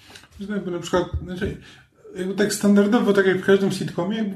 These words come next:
większość postaci jest zbudowana na tym, że ma jedną, y, taką cechę charakteru, która jej określa jakby bardzo konkretnie.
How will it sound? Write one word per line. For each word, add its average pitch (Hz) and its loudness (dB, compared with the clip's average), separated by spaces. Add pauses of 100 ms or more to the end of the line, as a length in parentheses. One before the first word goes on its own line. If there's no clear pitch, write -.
większość 208 0
postaci 208 2
jest - -4
zbudowana 180 2
na 170 2
tym, 180 -4
że 165 2 (420)
ma 165 0 (380)
jedną, 165 4 (920)
y, 160 0
taką 165 0
cechę 180 2
charakteru, 175 4
która 170 0
jej 165 2
określa 160 2
jakby 151 6
bardzo 151 4
konkretnie. 139 2